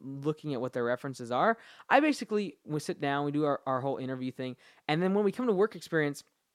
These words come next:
I just basically work backwards from their most current employer, and I just walk, you know, what was their second to the last one, and then third one before that, the fourth one, whatever, however many people, places they've worked, and I get, all I wanna know is,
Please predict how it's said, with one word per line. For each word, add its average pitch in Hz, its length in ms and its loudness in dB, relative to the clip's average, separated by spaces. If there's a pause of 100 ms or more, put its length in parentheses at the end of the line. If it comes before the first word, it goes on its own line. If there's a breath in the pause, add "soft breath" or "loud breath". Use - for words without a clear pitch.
(680)
I 175 140 8
just 226 140 4
basically 185 340 2
work 151 460 0
backwards 147 520 2
from 143 140 -6
their 131 220 -2
most 135 260 -6
current 233 260 0
employer, 214 460 0 (220 loud breath)
and 147 80 -2
I 143 60 0
just 131 120 -4
walk, 147 400 2
you 139 80 -10
know, 120 80 -6
what 139 160 -2
was 160 120 -2
their 127 80 -2
second 180 380 -4
to 165 60 -2
the 160 60 -2
last 156 320 0
one, 156 140 -4
and 131 60 -6
then 117 140 -6 (140)
third 139 240 -4
one 127 140 -4
before 123 300 -6
that, 180 280 0 (220 loud breath)
the 127 60 -10
fourth 160 340 0
one, 139 160 -2
whatever, 156 180 4
however 202 240 4
many 208 200 0
people, 160 280 -12
places 175 280 -2
they've 127 180 -2
worked, 135 360 2 (420 soft breath)
and 156 360 4
I 156 140 2
get, 151 500 2 (540)
all 196 160 8
I 254 80 8
wanna 214 220 4
know 147 280 6
is, 131 460 -2